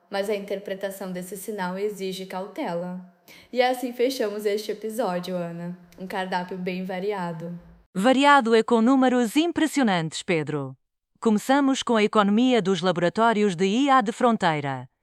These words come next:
Speaker 2: que está mudando de cara. Alguns provedores agora apostam em modelos menores, mais baratos,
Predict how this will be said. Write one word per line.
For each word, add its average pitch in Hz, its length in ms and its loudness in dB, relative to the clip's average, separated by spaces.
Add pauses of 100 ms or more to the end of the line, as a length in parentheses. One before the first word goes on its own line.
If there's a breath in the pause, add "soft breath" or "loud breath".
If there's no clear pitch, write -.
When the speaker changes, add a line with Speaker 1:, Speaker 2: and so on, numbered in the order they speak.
(240)
Speaker 2:
que - 60 -10
está 185 220 2
mudando 220 520 0
de 214 80 -2
cara. 143 540 0 (460)
Alguns 170 440 -2
provedores 185 600 -2
agora 185 360 2
apostam 220 540 0
em 202 60 0
modelos 240 520 -2
menores, 160 680 -2 (200 soft breath)
mais 220 300 0
baratos, 151 720 -4